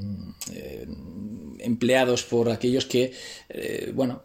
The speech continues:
eh, sí querían una me-, una calidad de vida, una mejora, ¿vale? Es decir, de, digamos, de los niveles de testosterona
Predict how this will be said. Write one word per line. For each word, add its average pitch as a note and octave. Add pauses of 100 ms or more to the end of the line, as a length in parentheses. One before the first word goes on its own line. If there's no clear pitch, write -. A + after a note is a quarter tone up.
eh, F2+
sí -
querían B2
una A#2+
me-, A#2
una B2
calidad A#2+
de A2+
vida, B2
una A#2+
mejora, B2+
¿vale? G#2+
Es -
decir, G#2
de, G2+ (500)
digamos, G#2+
de G#2+
los G#2+
niveles A2+
de A2
testosterona A2+